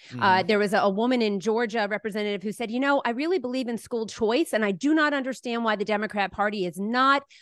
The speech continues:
Speaker 1: uh, supporting school choice and giving parents the option to be able to choose the best
Speaker 2: Right.
Speaker 1: education for their child."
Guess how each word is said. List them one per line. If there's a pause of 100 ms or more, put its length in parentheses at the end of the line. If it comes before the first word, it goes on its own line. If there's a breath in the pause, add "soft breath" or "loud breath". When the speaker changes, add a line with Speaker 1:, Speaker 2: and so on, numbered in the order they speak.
(100)
Speaker 1:
uh,
supporting
school
choice
and
giving
parents
the
option
to
be
able
to
choose
the
best
Speaker 2:
Right.
Speaker 1:
education
for
their
child."